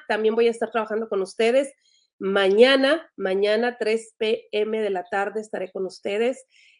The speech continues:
eh, para hacer un mentoring, para que se alisten, por favor, las que quieran, eh, consultarme. La vez pasada estuve y, bueno, pues ya su-, saben lo que pasó.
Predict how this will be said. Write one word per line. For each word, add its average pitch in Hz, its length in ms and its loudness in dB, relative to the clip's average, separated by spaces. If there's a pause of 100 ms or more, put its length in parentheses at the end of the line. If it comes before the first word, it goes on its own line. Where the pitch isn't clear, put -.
eh, 180 500 0
para 226 440 2 (120)
hacer 185 380 -2
un 196 160 0
mentoring, 254 640 2
para 190 240 -4
que - 120 -12
se 180 140 -10
alisten, 233 560 -4
por 196 140 -10
favor, 196 280 -2
las 247 160 -4
que 185 240 -6 (300)
quieran, 220 400 2
eh, 185 360 0
consultarme. 226 840 0 (320)
La 190 140 -4
vez 208 160 -2
pasada 226 340 2
estuve 262 560 2
y, 190 100 -2
bueno, 180 280 -2
pues 180 140 -8
ya 202 140 -2
su-, 214 300 -6
saben 202 240 -2
lo 185 80 -4
que 190 100 -12
pasó. 277 440 0